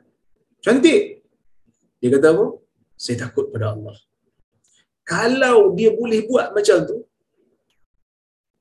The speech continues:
kan? Kalau dia boleh buat macam tu, tuan-tuan,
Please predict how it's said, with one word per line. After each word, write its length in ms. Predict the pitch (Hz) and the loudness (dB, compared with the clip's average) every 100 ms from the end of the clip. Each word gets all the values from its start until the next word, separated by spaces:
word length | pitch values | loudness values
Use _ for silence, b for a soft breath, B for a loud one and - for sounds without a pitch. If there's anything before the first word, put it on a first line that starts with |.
| 113 | -12
kan? 120 | 104 104 _ _ _ _ _ _ _ _ _ _ _ _ _ _ _ _ - | -12 -14 _ _ _ _ _ _ _ _ _ _ _ _ _ _ _ _ -2
Kalau 200 | 226 254 | 0 2
dia 100 | 247 247 | 2 0
boleh 140 | 254 254 | 0 2
buat 140 | 285 - | 0 0
macam 180 | 247 262 254 | 0 0 0
tu, 60 | 269 247 | -2 0
tuan-tuan, 360 | 247 240 277 | 0 0 -2